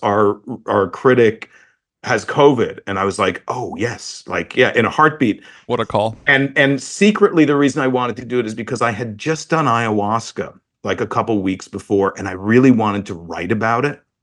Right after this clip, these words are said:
Speaker 2: Mm-hmm.
Speaker 1: But I didn't, I didn't wanna write a piece about ayahuasca. I just want, I, it was, like, the, the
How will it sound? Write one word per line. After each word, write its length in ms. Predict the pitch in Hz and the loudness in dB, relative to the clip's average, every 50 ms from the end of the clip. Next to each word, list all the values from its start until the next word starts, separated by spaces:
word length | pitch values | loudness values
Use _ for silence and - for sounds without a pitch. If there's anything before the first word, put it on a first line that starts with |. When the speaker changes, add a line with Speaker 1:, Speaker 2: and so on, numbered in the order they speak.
| _ - | _ -14
Speaker 2:
Mm-hmm. 600 | 117 113 110 117 123 147 160 175 180 185 185 185 | -12 -12 -10 -8 -4 0 2 2 4 4 6 6
Speaker 1:
But 40 | 185 | 6
I 160 | 180 170 156 | 4 4 4
didn't, 300 | 156 185 196 190 117 - 147 | 4 4 4 4 2 2 2
I 100 | 156 156 151 | 2 2 0
didn't 320 | - - 185 202 226 226 | 0 -2 0 0 2 2
wanna 180 | 196 196 196 180 | 4 4 4 6
write 200 | 165 165 - - | 6 6 6 4
a 40 | 214 | 4
piece 300 | 220 - 165 156 131 - | 2 0 -2 -4 -4 -2
about 220 | 143 120 127 123 117 | -2 0 2 2 4
ayahuasca. 640 | 113 117 113 113 120 117 113 113 - - - 110 98 | 4 2 2 2 0 2 0 0 0 -2 -6 -6 -4
I 120 | 107 107 110 | -4 -4 -4
just 180 | 143 135 120 - | -4 -4 -2 0
want, 200 | 139 123 - 131 | 0 0 2 0
I, 60 | 131 | -2
it 100 | - 151 | -2 -2
was, 160 | 143 127 - | -2 -2 0
like, 240 | 143 127 127 - - - _ _ _ _ | 0 0 0 -4 -10 -20 _ _ _ _
the, 240 | - 120 135 135 123 - | -12 -8 -8 -8 -8 -4
the 220 | 131 123 135 131 | 2 4 4 4